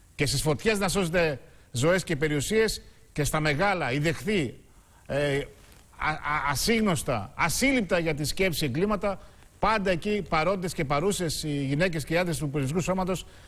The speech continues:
να αποκαλύπτουν και να τεκμηριώνουν. Τίποτα άλλο δεν μπορώ να σας πω. Θέλω να σας ευχηθώ μέσα από την καρδιά μου όσα μαθήματα έδωσε ο Τράγκολας και οι δικοί του άνδρες και τα κορίτσια του πυροσβεστικού σώματος Κύπρου, όπως το κάνουνε και οι δικοί μας εξωματικοί,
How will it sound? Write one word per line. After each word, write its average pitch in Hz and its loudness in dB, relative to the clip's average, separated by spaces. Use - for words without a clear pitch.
να 151 0
αποκαλύπτουν 151 0
και 175 0
να 165 2
τεκμηριώνουν. 156 0
Τίποτα 214 2
άλλο 175 4
δεν 147 2
μπορώ 151 2
να 143 2
σας 127 -2
πω. 117 -2
Θέλω 226 2
να 214 2
σας 165 0
ευχηθώ 165 0
μέσα 214 2
από 196 -2
την 185 -2
καρδιά 165 2
μου 208 -6
όσα 202 0
μαθήματα 208 2
έδωσε 208 0
ο 165 0
Τράγκολας 180 0
και 175 -2
οι 160 2
δικοί 156 0
του 180 0
άνδρες 185 -2
και 156 -2
τα 156 0
κορίτσια 170 2
του 165 -4
πυροσβεστικού 170 0
σώματος 185 -2
Κύπρου, 196 0
όπως 175 -4
το 170 -2
κάνουνε 202 0
και 175 2
οι 165 4
δικοί 156 0
μας 202 2
εξωματικοί, 160 0